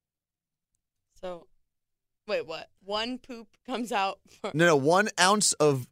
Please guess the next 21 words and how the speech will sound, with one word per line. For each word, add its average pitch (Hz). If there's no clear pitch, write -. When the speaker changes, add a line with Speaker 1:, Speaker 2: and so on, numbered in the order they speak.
Speaker 2:
of 143
poop 143
per 151
every 165
twelve 160
pounds 151
of 120
your 127
body 117
weight. 90
Speaker 1:
Okay, 202
so 190
Speaker 2:
So, 156
like, 139
I'm 175
a 170
hundred 151
and 127
eighty-five 127
pounds 107
currently. 69